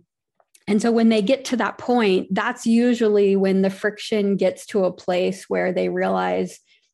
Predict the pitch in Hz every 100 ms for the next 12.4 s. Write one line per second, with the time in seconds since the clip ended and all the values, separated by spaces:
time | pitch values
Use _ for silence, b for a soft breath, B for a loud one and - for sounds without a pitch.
0 | - 208 240 226 226 214 202 190 175 185
1 | 214 208 185 180 190 180 175 180 196 190
2 | 190 196 190 196 185 190 208 233 208 196
3 | 180 180 190 220 196 185 180 180 _ -
4 | 202 190 175 185 294 214 175 202 233 B
5 | B B B B B 226 226 226 240 233
6 | 247 233 226 220 202 196 - 214 202 202
7 | 185 180 175 202 196 190 - 190 180 175
8 | - - 220 196 180 185 190 - 208 233
9 | 247 240 196 196 196 - 196 196 226 226
10 | 180 175 - - 190 190 190 185 185 185
11 | 175 185 185 202 190 185 175 175 - 262
12 | 233 196 190 190